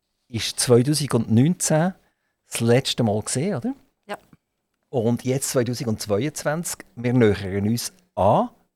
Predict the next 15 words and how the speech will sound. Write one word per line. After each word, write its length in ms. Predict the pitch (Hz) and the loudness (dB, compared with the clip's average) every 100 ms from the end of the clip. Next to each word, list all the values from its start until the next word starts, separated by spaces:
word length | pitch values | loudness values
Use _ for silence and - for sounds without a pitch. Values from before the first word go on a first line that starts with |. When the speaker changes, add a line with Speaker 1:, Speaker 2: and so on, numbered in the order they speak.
| _ | _
Speaker 1:
in 100 | 110 | -2
der, 160 | 101 - _ _ _ _ _ _ | -2 -4 _ _ _ _ _ _
am 140 | - 110 | -2 0
neunzehnten, 640 | 135 190 - 180 - 185 | 0 0 -4 -6 -6 -10
oder 140 | 160 135 | -8 -6
wann 120 | 160 | -6
ist 100 | 180 | -8
es 60 | |
ganz 220 | - 175 - | -10 -10 -4
genau? 140 | 208 | 0
Speaker 2:
Ja, 180 | 160 135 | 0 -2
am 60 | 233 | -4
neunzehnten 520 | 240 196 - 180 160 | -2 -2 -2 -4 -4
August. 380 | 160 175 - - - | -6 -8 -10 -14 -8
Speaker 1:
Am 220 | 110 110 | 0 0